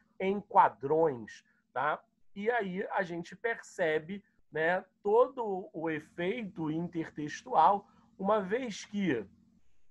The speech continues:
o Maurício de Souza, nesse caso, utilizou, né, todos os elementos da, da obra da Mona Lisa, colocando a sua personagem principal,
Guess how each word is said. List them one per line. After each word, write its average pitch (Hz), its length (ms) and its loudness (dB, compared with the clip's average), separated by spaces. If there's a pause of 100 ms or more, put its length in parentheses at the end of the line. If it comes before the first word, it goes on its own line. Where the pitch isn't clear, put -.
(140)
o 165 80 -8
Maurício 160 560 4
de - 20 -12
Souza, 175 480 2
nesse 135 300 -6
caso, 180 500 0 (320)
utilizou, 185 920 -2 (320)
né, 156 200 2
todos 214 420 0
os 190 60 -10
elementos 170 920 -2 (140)
da, 139 800 -2
da 147 160 6
obra 214 480 6
da 185 140 6
Mona 147 280 4
Lisa, 143 480 -2 (500)
colocando 220 880 6
a 196 160 0
sua 190 320 -6
personagem 185 720 -6
principal, 170 800 -2